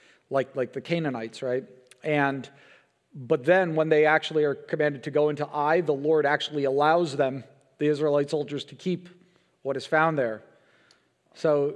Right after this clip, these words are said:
he <laughs> violates the ban to keep something and is killed for it. Had he obeyed, the very next city they were commanded to go against, they, he would have been allowed to have done that, yeah.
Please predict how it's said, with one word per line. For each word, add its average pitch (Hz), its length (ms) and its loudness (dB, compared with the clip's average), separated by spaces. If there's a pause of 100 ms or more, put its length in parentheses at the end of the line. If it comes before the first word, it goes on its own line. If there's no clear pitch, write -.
he 170 200 -4
<laughs> 147 180 2
violates 170 500 2
the 156 100 -10
ban 151 380 2
to - 80 -16
keep 185 340 -4
something 139 360 -2
and 135 80 -4
is 135 120 -6
killed 185 320 -2
for 127 300 -4
it. - 180 -8 (540)
Had 175 260 0
he 165 220 -2 (260)
obeyed, 151 640 0 (280)
the 147 60 -4
very 160 280 2
next 156 240 -4
city 160 240 -2
they 139 100 0
were 135 120 -4
commanded 135 380 -6
to 120 40 -16
go 147 240 -2
against, 123 540 -8 (520)
they, 127 220 -4
he 147 80 -12
would 127 160 -6
have 113 140 -14
been 127 100 -8
allowed 123 400 -8
to 120 160 -10
have 110 240 -12 (800)
done 135 140 -16
that, 120 180 -16
yeah. 123 120 -12